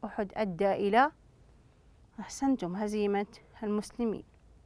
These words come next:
اشتداد تعذيب قريش للمسلمين أدى إلى،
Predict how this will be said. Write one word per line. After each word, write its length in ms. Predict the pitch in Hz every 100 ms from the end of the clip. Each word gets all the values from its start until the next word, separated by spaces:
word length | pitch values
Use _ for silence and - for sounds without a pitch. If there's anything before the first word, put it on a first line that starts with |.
| - - - - - - - -
اشتداد 560 | 285 - 294 285 349 330
تعذيب 520 | - 247 233 262 240 -
قريش 520 | 220 226 240 233 - - - -
للمسلمين 760 | 214 208 202 - 214 208 220
أدى 440 | - 233 185 202 214
إلى، 200 | 233